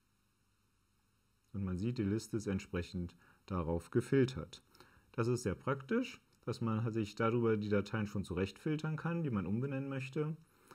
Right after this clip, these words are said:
Man kann aber auch später in der Liste auch, äh, den Bereich markieren. Das heißt, man muss nicht alle Dateien, die in der Liste sind, auf einmal umbenennen. Eine Funktion, die ich, äh, ganz häufig verwende, ist die Ersetzen-Funktion.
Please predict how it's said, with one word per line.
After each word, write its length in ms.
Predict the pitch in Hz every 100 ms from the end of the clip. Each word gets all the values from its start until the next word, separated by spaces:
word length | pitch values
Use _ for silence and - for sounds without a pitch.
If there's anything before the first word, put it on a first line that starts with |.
| -
Man 100 | 104
kann 160 | 104 131
aber 160 | 117 104
auch 80 |
später 500 | 101 - 123 139 147
in 100 | 123
der 100 | 117
Liste 560 | 110 123 127 123 113 113 - - - -
auch, 880 | 104 104 104 104 - 101 98 95 92
äh, 40 | - _ _ -
den 160 | 113
Bereich 360 | 107 98 101 98
markieren. 680 | 95 90 - 139 151 147 131 - -
Das 140 | -
heißt, 180 | 107 104
man 140 | 101
muss 240 | 117 131 127
nicht 200 | 113 117
alle 220 | 113 110
Dateien, 440 | 104 98 104 104
die 80 | 101
in 80 | 95
der 80 | 90
Liste 220 | 92 98
sind, 200 | 95 95
auf 160 | -
einmal 320 | 76 82 85 87
umbenennen. 520 | 92 82 78 71 - - _ - _ - _ _ _ _ _ _ _ _ _ _ _ _ _ _ _ _ _ _ - - - - -
Eine 200 | 131 151
Funktion, 680 | 151 147 131 - 139 131 131
die 300 | 113 113 110
ich, 160 | 101 104
äh, 260 | 92 90
ganz 220 | 87 85 -
häufig 320 | 180 202 156
verwende, 440 | 165 135 131 127
ist 200 | 107 -
die 60 | 87
Ersetzen-Funktion. 1160 | 87 147 - 202 - 196 165 - 156 156 156